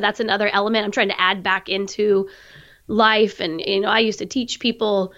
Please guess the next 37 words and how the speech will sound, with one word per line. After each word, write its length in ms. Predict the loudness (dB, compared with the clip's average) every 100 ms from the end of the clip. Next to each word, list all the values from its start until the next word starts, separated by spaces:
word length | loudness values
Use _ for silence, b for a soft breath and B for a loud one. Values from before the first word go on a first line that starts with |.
| b b _
one-on-one 1000 | 0 4 6 8 6 4 4 4 4 0
for 200 | -6 -8
ten 360 | -4 2 4
years 480 | 6 8 8 6 2
before 380 | -4 -2 -2 2
I 60 |
ever 200 | 2 0
really 200 | 0 0
became 320 | 0 -2 -2 -2
an 80 |
online 480 | 0 2 4 4 4
or 100 | 2
a 40 | 0
book 240 | -2 0
entity. 400 | -2 -4 -2 -2
So 140 | 0 -2
I'm 100 | -2
actually 280 | 0 0
trying 180 | 0 0
to 60 | 0
transition 600 | 0 0 0 0 -2 0
back 260 | 0 0
to 80 | -4
doing 300 | 0 2 4
more 400 | 2 0 0 -2 B B B B B B B _ _ _
one-on-one, 920 | -4 2 6 8 6 4 2 2 2 -2
hands-on, 1080 | -4 0 2 2 0 -2 -2 0 2 0
face-to-face, 960 | 0 4 4 4 -4 -4 2 4 4 2
because 280 | -4 0 0
I 120 | 0
think 320 | 2 2 2
that 300 | 0 -2 -4 _
in 160 | 0
this 160 | 0 -2
day 220 | 0 2
and 100 | 2 2
age 500 | 2 4 2 -2